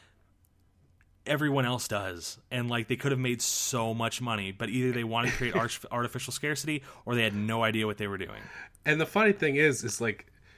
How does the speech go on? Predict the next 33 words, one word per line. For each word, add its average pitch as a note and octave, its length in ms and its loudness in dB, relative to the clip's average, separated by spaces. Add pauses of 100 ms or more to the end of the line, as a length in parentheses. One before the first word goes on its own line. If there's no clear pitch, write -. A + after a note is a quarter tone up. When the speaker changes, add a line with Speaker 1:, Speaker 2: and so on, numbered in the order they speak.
(280)
Speaker 2:
who's G3 400 4
gonna D3 240 0
buy B2 360 0
that F#2+ 360 -6
except - 560 0
the A2+ 120 0
adult G2 340 -4 (140)
collector G#2+ 560 -2
Speaker 1:
Exactly. G#2+ 420 0
Speaker 2:
or G#2 280 -6
nostalgia G#2+ 600 -4
fan G#2 420 -4
or A2 160 -6
whatever? A2 400 -2 (280)
And C3 120 2
again, B2+ 640 4 (460)
they're C#3 320 2
selling D3+ 400 -2
you C3+ 120 0
these B2+ 200 -4
same C#3 420 -2
shitty B2 400 -2
games A#2 680 -4 (220)
that A#2 200 2
aren't A#2+ 280 -4
that A#2 280 -2
good A2+ 420 -2
from A2+ 240 -6
the A2+ 120 0
regular A2+ 480 -2
N A2 140 -4
E G#2+ 100 -6
S G#2+ 440 -6